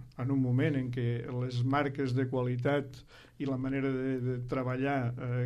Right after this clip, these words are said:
que estan fent los pescadors de la tonyina d'aquí, de l'encerclament d'aquí de l'Ametlla, és modèlica. Eh, no es pot dir el mateix de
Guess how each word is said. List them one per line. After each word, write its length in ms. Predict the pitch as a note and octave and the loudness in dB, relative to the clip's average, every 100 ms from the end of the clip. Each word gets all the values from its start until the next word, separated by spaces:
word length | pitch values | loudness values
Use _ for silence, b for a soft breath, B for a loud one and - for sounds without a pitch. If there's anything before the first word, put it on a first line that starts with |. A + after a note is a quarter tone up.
| B2 | 0
que 100 | B2+ | -4
estan 280 | - C3 B2+ | -2 -2 0
fent 220 | D3+ C#3+ | -2 0
los 160 | C3+ B2 | -2 -2
pescadors 680 | C#3 B2 - C3 C#3 B2 C3 | -4 -4 -4 0 0 0 -2
de 100 | C3 | -4
la 100 | B2+ | -4
tonyina 380 | B2 C3 C3+ B2+ | -4 -2 -2 -2
d'aquí, 160 | B2+ B2+ | -2 0
de 80 | |
l'encerclament 640 | A#2+ B2+ B2 - B2+ C3+ C3 | 0 0 -2 -2 0 2 0
d'aquí 200 | C3 C3 | -2 -2
de 80 | B2+ | 0
l'Ametlla, 520 | B2 C#3 D3 C3 A#2+ B B B B C#3 | 0 2 2 2 -2 B B B B -2
és 180 | C3 | 0
modèlica. 760 | C3 C3 C3 D#3 D#3 D3 D3+ A3 - - b b b - | 2 4 6 8 6 4 0 -4 -6 -16 b b b -8
Eh, 120 | B2+ | -2
no 320 | C3+ C#3+ C#3+ C#3+ C3 - | 0 2 2 4 2 0
es 180 | B2 - | -8 -6
pot 200 | - C3+ C3 | 0 0 2
dir 120 | C#3 | 2
el 80 | C3+ | 2
mateix 560 | C3 B2 D3+ D#3 C3 B2 | 2 2 4 4 2 2
de 120 | B2 | 2